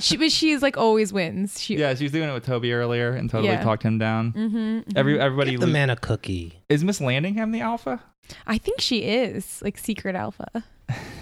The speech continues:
Speaker 2: Yeah, she's, uh,
Speaker 1: 'Cause
Speaker 2: I
Speaker 1: she doesn't, she, like, uses jujitsu, like, on everybody. She doesn't have to put any effort <laughs> into it. She
Speaker 2: Yeah,
Speaker 1: just
Speaker 2: she's just cute old lady.
Speaker 1: Yeah.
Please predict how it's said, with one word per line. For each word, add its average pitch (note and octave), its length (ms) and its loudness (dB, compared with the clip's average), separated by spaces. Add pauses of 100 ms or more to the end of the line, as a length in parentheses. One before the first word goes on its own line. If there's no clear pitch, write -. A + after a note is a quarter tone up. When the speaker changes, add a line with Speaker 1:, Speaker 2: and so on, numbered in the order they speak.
Speaker 2:
Yeah, A#2 200 2
she's, C#3+ 260 -2
uh, E3+ 240 2
Speaker 1:
'Cause C#4 120 4
Speaker 2:
I D4 40 4
Speaker 1:
she D#4+ 80 4
doesn't, D#4 380 0
she, D4+ 160 0
like, C#4 160 0
uses C4 280 0
jujitsu, G3 600 -4
like, F#3 200 -6
on F#3 120 -6
everybody. G#3 340 -4
She - 160 -4
doesn't G3+ 240 0
have G3 140 0
to - 80 -16
put F#3+ 160 -2
any F#3 200 -2
effort F3 280 -2
<laughs> F3+ 40 2
into A3+ 380 4
it. B3 360 2
She - 180 -10
Speaker 2:
Yeah, C#3 220 0
Speaker 1:
just A2+ 120 -4
Speaker 2:
she's C3 120 -10
just B2 180 -6
cute B2+ 180 -2
old A#2+ 160 -2
lady. A2+ 380 0
Speaker 1:
Yeah. A#3 340 0